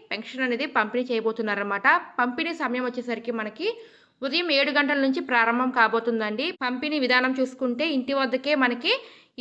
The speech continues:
ఈ పెన్షన్ డిస్ట్రిబ్యూషన్ అయితే చేయబోతున్నారన్నమాట. రెండో రోజు అంటే అవసరమైతేనే జనవరి రెండో తారీఖున రెండు వేల ఇరవై ఆరు ఈ డేట్‌నైతే మనకి పెన్షన్ అయితే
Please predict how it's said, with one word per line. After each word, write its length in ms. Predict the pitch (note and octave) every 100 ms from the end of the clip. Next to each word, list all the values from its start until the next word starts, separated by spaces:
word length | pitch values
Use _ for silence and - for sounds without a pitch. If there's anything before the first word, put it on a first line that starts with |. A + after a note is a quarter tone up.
| C4+
ఈ 20 | C4 B3+
పెన్షన్ 360 | A#3+ C4+ C4 B3
డిస్ట్రిబ్యూషన్ 440 | - B3+ C4 C4
అయితే 100 | B3+ A#3
చేయబోతున్నారన్నమాట. 760 | A3 A#3+ A#3 A3 G#3+ G3+ G3+ D4+ F#4 - - _ A#3+
రెండో 200 | C4 E4 E4
రోజు 200 | D4+ B3+ A#3+ -
అంటే 100 | B3 A#3+
అవసరమైతేనే 640 | A3+ D4 C#4 C4+ C4+ C4+ C#4+ B3+
జనవరి 300 | A#3 C4+ D4+ A#3+
రెండో 240 | A3+ A#3+ C#4+ C#4
తారీఖున 340 | A#3+ B3 C#4+ C4+
రెండు 140 | A#3+ B3+
వేల 100 | B3+
ఇరవై 160 | A3+ B3 A#3+
ఆరు 140 | A#3 A#3 - -
ఈ 20 | A#3+ A#3
డేట్‌నైతే 480 | A3+ A#3 B3 A#3 B3+ A#3
మనకి 260 | G#3+ C#4 F4 C4
పెన్షన్ 320 | A#3 - C4
అయితే 180 | A#3+